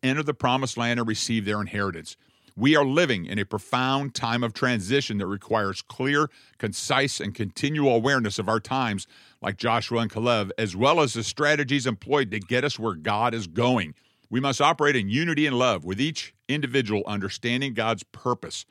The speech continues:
goals, strategies, and challenges we'll face to endure the crossover. The world's getting extremely dark, very dark. Wickedness and sin abound, while it appears there are very few standing in the gap as the greater body of Messiah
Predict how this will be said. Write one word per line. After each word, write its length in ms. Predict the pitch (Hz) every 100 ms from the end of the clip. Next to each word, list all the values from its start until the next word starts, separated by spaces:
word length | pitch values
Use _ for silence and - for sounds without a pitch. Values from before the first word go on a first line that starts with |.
| _ _ -
goals, 400 | 113 117 117 -
strategies, 720 | - - 127 120 117 120 107
and 100 | 95
challenges 580 | - 139 139 117 92 85
we'll 200 | 104 127
face 420 | - 120 92 - _ _ _ _ _
to 140 | - 107
endure 720 | 98 90 85 139 117 104 101 _ _ _
the 100 | -
crossover. 640 | - 107 101 - 98 76 67 _ _ _ _ -
The 80 | 95
world's 360 | 110 143 123
getting 240 | 92 131 113
extremely 600 | 90 - 110 123 120 117
dark, 420 | - 110 87 - -
very 460 | 82 78 117 113
dark. 380 | 98 90 98 73 _ _ _ _ -
Wickedness 500 | 123 135 131 131 -
and 100 | 98
sin 240 | - 135
abound, 460 | 110 104 117 117 92
while 160 | 104
it 40 | 101
appears 360 | - 135 131
there 80 | 104
are 100 | 92
very 320 | 82 113 131
few 220 | 127 127
standing 380 | 120 123 117 120
in 80 | 120
the 80 | 110
gap 340 | 104 113 101
as 120 | 92
the 60 | 82
greater 280 | 90 104 110
body 280 | 98 113 110
of 60 |
Messiah 480 | 95 95 117 113 101